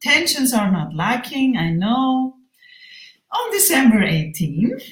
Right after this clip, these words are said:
this week Venus returns retrograde and you are immersed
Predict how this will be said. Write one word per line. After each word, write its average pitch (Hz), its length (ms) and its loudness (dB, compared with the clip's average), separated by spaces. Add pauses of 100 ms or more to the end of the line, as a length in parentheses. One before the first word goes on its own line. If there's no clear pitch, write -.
(200)
this 233 340 2
week 165 240 -4
Venus 165 440 -2
returns 151 720 -4 (100)
retrograde - 760 -10 (100)
and 262 180 2
you 254 100 4
are 240 200 2
immersed 247 720 8